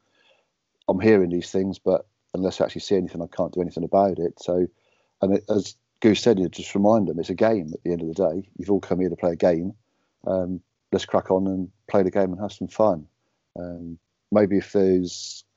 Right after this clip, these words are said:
it's not very often in kind of local under fifteens, but if there's any Lions people involved, we bring them in and ask them to take a, a closer look and try and keep their eye on things. But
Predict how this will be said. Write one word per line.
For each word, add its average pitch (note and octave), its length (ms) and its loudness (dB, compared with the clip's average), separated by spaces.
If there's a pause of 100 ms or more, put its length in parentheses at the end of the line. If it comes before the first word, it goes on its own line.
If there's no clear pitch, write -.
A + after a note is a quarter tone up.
(120)
it's - 440 -12
not A2 140 4
very A2 120 6
often A#2+ 280 0
in F2 80 -10
kind F#2 200 -4
of F#2 80 -4
local F2+ 420 -6 (140)
under F#2+ 180 -6
fifteens, F#2+ 480 -4
but - 160 -6
if - 240 -12 (180)
there's E2+ 120 -6
any F2+ 140 0
Lions G2 280 4
people F2+ 320 -4
involved, F#2+ 540 -2 (240)
we F2+ 120 -4
bring F#2 200 2
them F2+ 200 0
in F#2+ 140 -2
and F2+ 100 -4
ask F#2+ 260 0
them G2 160 2
to F2+ 120 -14
take - 240 -4
a, E2+ 160 -6 (160)
a - 60 -10
closer - 360 2
look F#2+ 140 0
and F2 80 -8
try F#2 140 2
and F2 80 -4
keep - 160 -4
their F2+ 100 -2
eye F#2+ 140 4
on F2+ 80 -2
things. F#2+ 240 0
But - 200 2